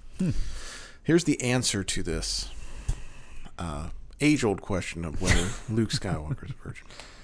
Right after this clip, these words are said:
Speaker 2: The vast majority of Luke's time on Tatooine was spent working on his uncle's farm. He was whiny and annoying, and though he was cute-looking,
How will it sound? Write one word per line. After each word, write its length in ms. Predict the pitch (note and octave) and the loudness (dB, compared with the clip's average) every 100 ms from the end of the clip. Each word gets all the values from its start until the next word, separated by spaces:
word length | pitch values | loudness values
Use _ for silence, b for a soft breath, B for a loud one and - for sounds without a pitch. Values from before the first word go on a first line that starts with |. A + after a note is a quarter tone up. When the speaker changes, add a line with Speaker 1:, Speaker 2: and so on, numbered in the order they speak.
| B B B B B B - B B B | B B B B B B -8 B B B
Speaker 2:
The 60 | B2+ | 12
vast 260 | D#3 F#3+ | 12 12
majority 320 | F#3 B2 B2 A2+ | 10 12 12 12
of 80 | |
Luke's 220 | A2 B2+ - | 10 8 6
time 320 | - G#2 G2+ | 2 4 4
on 100 | G2+ | 2
Tatooine 500 | - G#2+ - A2 G2+ | 2 2 4 2 2
was 120 | G2+ | 0
spent 260 | - G2 F2+ | 2 2 2
working 360 | G2 G2 B2+ | 0 0 0
on 120 | A2 F#2+ | -2 0
his 220 | G#2 - - | 0 -2 -4
uncle's 260 | G2 A2 | -6 -4
farm. 300 | - A#3+ - - - B B B B B | -2 0 0 -4 -18 B B B B B
He 80 | D#3+ | 10
was 140 | F3+ | 12
whiny 320 | A#2+ C3 E3+ | 10 10 10
and 80 | F#3 | 10
annoying, 460 | D3 G2 E2+ F#2 - | 10 8 4 2 -2
and 180 | F#2+ G2 | -2 4
though 180 | G#2+ C3+ | 6 8
he 120 | C3 | 8
was 220 | A#2 G#2+ | 6 2
cute-looking, 720 | - A#3+ E4+ A#2 G2+ G#2+ A2 | 2 2 4 2 4 2 2